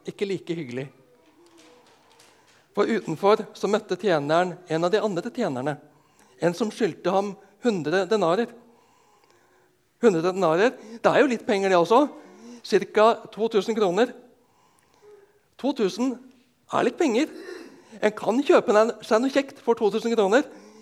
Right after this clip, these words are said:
En kan få veldig mye sjokolade for to tusen kroner. Men to tusen er veldig lite i forhold til det han selv hadde blitt tilgitt. I forhold til det han selv hadde blitt ettergitt, over tretten millioner.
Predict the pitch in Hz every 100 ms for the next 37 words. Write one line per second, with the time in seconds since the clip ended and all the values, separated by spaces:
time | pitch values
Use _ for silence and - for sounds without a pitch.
0 | 233 214 151 143 170 196 151 190 202 151
1 | 202 220 214 165 247 294 - 226 226 -
2 | 180 196 196 214 190 196 269 - - -
3 | _ _ _ - 480 - _ _ _ _
4 | _ _ _ _ _ _ _ _ _ -
5 | 151 156 160 165 170 127 - 180 180 -
6 | 131 131 127 117 165 143 - 131 147 -
7 | 143 147 120 110 139 127 123 147 147 -
8 | 202 220 _ _ _ 220 349 277 - -
9 | 120 _ _ _ _ _ _ _ _ 143
10 | 143 139 151 147 143 147 190 226 214 180
11 | 170 180 - 175 - 135 - _ _ _
12 | _ _ - 127 120 147 156 - 190 160
13 | - _ 143 170 - - 131 131 160 147
14 | - 127